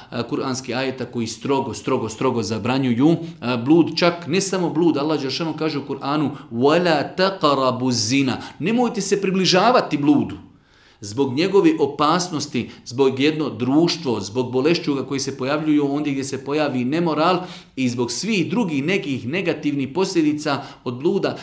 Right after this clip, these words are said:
Islam ne samo da zabranjuje nemoral, ne samo da zabranjuje blud, zabranjuje sve što vodi. E, da bi shvatili, e, kakav je u pitanju grijeh,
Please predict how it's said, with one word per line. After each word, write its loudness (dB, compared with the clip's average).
Islam -2
ne 2
samo 0
da 2
zabranjuje 2
nemoral, 0
ne 0
samo 0
da 0
zabranjuje 2
blud, 2
zabranjuje -2
sve -2
što -2
vodi. -2
E, -10
da -4
bi -2
shvatili, 0
e, -4
kakav 0
je 0
u -2
pitanju -2
grijeh, 0